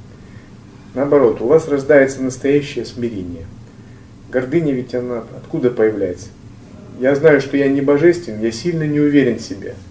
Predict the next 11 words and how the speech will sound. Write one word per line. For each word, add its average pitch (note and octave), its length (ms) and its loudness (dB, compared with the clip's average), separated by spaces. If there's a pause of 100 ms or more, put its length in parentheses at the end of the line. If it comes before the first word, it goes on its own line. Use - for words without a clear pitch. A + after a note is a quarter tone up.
но A#2 100 -6
мне C3 200 0
же B2+ 100 -6
надо D3 240 -2
как-то A2+ 300 -6
выживать. G#2+ 440 -6 (1200)
Мне C3 220 4
надо C3+ 280 4
другим B2+ 380 -2
постоянно C3+ 560 0
самоутверждаться. C3+ 920 0